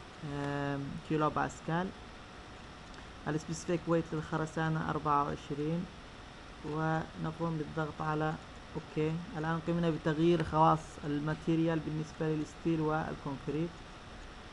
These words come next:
نقوم بالنسبة الآن نعمل السكاشن اللي هو عبارة عن مقاطع الأعمدة والجسور. آه، مقاطع الأعمدة، نضغط على الأعمدة، نختار Edit. آه، نشوف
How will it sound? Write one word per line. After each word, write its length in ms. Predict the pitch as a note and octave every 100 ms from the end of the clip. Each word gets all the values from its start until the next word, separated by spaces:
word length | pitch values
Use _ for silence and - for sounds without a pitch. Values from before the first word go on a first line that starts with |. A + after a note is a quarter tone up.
| - D#3+
نقوم 340 | D#3+ F3+ F3+
بالنسبة 640 | E3 E3 E3 - F3 F3 - D#3
الآن 300 | D#3+ E3+ E3
نعمل 320 | D3+ D#3+ E3+ E3+
السكاشن 680 | D#3 - D#3+ D#3 D3 - D#3
اللي 140 | D3+ D#3+ D#3+
هو 120 | E3 - - - -
عبارة 280 | D3+ E3 E3
عن 200 | D#3+ D#3
مقاطع 520 | D#3 D#3+ D#3+ D#3+ D3+
الأعمدة 560 | D#3 D#3+ D#3+ D#3+ E3 D#3+
والجسور. 640 | D#3 C#3 C3+ - D3+ E3+ - - - - - - - - - - -
آه، 200 | D3 D3+
مقاطع 600 | D#3 D#3+ F3 F3 F3 E3
الأعمدة، 600 | E3 E3 E3+ E3+ F3 G3 E3+
نضغط 360 | E3 D#3 E3 D#3+
على 340 | D#3 D#3 D#3 D3+
الأعمدة، 560 | E3 E3 E3 D#3 E3 E3+ - D#3
نختار 480 | - - D#3+ C#3+ - - - - - - - - - - - -
Edit. 280 | D#3+ E3+ - - - - - - - - - - - - - - - - - - -
آه، 260 | D3 D3+ D3+
نشوف 380 | D#3+ E3 F#3 F#3